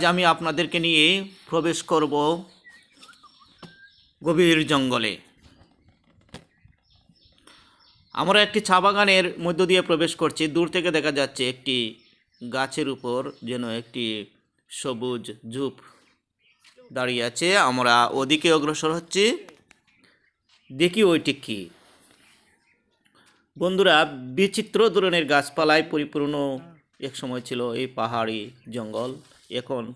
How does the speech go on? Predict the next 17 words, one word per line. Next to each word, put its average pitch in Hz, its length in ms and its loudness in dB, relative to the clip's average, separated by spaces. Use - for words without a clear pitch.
জঙ্গল 123 320 -6
তো 117 100 -6
হারিয়ে 123 340 -2
যাচ্ছে, 123 380 -6
হারিয়ে 123 280 -2
গেছে। 123 300 -4
এবং 127 200 -12
চা 127 200 -6
বাগানের 131 360 -4
উপর 156 180 -8
ওই 143 180 -2
দেখুন, 143 320 -8
চা 202 160 6
বাগানের 185 380 4
উপ-, 180 180 0
মধ্যে 170 360 0
একটি 160 240 0